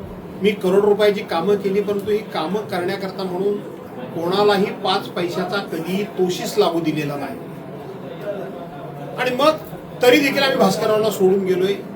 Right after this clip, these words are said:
ते सत्तेकरता गेलोय, लोकांच्या विकास कामांकरता गेलोय, अशा पद्धतीने त्यांनी चर्चा सुरू केली.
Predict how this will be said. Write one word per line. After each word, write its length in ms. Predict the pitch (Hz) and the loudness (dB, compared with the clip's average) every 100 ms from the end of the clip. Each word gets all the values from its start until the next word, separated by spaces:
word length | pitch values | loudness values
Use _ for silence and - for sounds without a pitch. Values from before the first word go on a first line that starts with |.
| - - - - - - - - - | -12 -12 -14 -14 -14 -12 -12 -10 -4
ते 60 | 262 | 0
सत्तेकरता 640 | - - - 254 220 214 | 2 2 2 2 2 2
गेलोय, 320 | 208 160 139 - - - - - - - - | 0 0 -4 -10 -14 -14 -14 -12 -12 -12 -6
लोकांच्या 420 | 165 180 220 220 233 | -2 0 0 0 0
विकास 380 | 170 - 208 - | 0 0 0 0
कामांकरता 520 | 196 190 185 180 180 | -2 -2 -2 -4 -6
गेलोय, 300 | 156 160 185 190 | -6 -4 -4 -6
अशा 220 | 170 - 185 | -8 -4 -6
पद्धतीने 640 | 165 143 151 151 160 196 | -6 -8 -8 -4 -2 -2
त्यांनी 260 | 202 165 185 | -2 -4 -4
चर्चा 340 | 165 - 147 | -4 -6 -8
सुरू 200 | 131 139 | -8 -8
केली. 280 | 135 127 | -10 -12